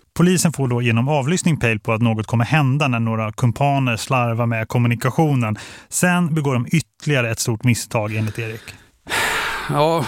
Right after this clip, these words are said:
Speaker 2: det var faktiskt ett, eh, bankrån på min egen hemmaplan. Så jävla vansinnigt också. Det, det är det sista man ska göra. Men det var så jävla enkelt. Jag har alltid tänkt på det här i så många år också.
Speaker 1: Men enkelt, det ska det inte bli.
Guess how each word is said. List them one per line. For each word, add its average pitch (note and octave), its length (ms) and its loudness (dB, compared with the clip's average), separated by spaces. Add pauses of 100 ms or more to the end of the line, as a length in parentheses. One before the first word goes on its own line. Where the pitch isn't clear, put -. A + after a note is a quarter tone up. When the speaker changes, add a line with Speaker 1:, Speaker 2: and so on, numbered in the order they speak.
(140)
Speaker 2:
det D3+ 140 0
var E3 160 2
faktiskt - 480 0
ett, - 280 -2
eh, C3 180 0
bankrån C#3 580 0
på D#3 120 0
min D3+ 160 0
egen B2+ 260 0
hemmaplan. C3 640 0 (1120)
Så - 160 -4
jävla A2+ 260 0
vansinnigt B2 580 0
också. B2 300 -2 (240)
Det, B2 400 0 (200)
det C#3 140 0
är C#3+ 40 2
det C3+ 100 2
sista - 360 0
man C#3 160 2
ska - 140 0
göra. A2+ 260 0 (260)
Men C#3+ 120 0
det C#3 60 2
var D#3 100 2
så - 140 -2
jävla C#3 440 0
enkelt. C#3+ 480 0
Jag D#3 100 0
har - 80 -4
alltid E3+ 400 0
tänkt C#3 240 2
på C#3+ 80 0
det C3+ 80 2
här B2 160 0
i A2 60 0
så D#3 300 0
många C#3 300 0
år C#3 180 0
också. A2 300 -6 (760)
Speaker 1:
Men C#3+ 200 2
enkelt, D3+ 680 0
det C#3+ 120 0
ska - 140 0
det C#3 180 -2
inte A#2 360 2
bli. G#2+ 280 -12